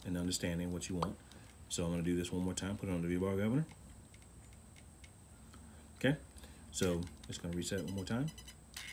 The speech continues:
All right, so now, um, once that's set, now I set my output setup. Okay, this is the endpoints. The endpoints with the Tribunus, you just leave them at a hundred and a hundred. You don't need to do anything. But if you want to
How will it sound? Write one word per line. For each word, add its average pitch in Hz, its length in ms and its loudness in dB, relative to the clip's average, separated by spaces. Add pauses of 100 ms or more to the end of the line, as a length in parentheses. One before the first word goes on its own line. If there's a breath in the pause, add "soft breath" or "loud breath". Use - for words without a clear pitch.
(920)
All - 60 2
right, - 160 2 (540 loud breath)
so 123 160 8
now, 139 380 12 (100)
um, 113 340 8
once 131 240 8
that's 160 180 6
set, 120 240 8
now 123 180 8
I 131 40 8
set 123 240 8
my 117 120 4
output 113 360 4
setup. 90 360 2
Okay, 107 240 6
this 135 260 10
is 131 100 8
the 120 140 6
endpoints. 107 400 4
The 95 100 2
endpoints 143 480 6
with 123 140 6
the 104 60 0
Tribunus, 123 440 6
you 104 60 2
just 101 180 2
leave 113 120 8
them 110 80 12
at 107 80 8
a 104 40 2
hundred 110 200 6
and 113 100 6
a 110 40 2
hundred. 104 220 4
You 98 100 4
don't 101 180 4
need 104 120 6
to 101 60 2
do 104 160 8
anything. 92 400 2 (560 loud breath)
But 127 320 12
if 120 180 6
you 117 80 8
want 123 320 8
to 127 340 10